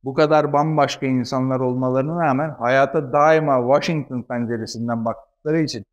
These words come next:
hem Trump'ın hem Biden'ın hem de Kamala Harris'in ortak özelliği işte devletin kesesini şahsi cüzdanları olarak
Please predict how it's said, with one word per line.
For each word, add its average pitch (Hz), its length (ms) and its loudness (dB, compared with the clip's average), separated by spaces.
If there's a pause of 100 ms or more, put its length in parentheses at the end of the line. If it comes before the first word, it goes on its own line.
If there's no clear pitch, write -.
(140)
hem 165 340 0
Trump'ın 123 560 -4
hem 143 280 -2
Biden'ın 127 560 0
hem 123 180 -2
de 127 140 -4
Kamala 127 500 -2
Harris'in 120 360 -2
ortak 120 480 -2
özelliği 123 600 -2 (300)
işte - 200 -20 (2000)
devletin 123 540 0
kesesini 139 760 -4 (520)
şahsi 135 540 -4
cüzdanları 123 580 -2
olarak 131 440 0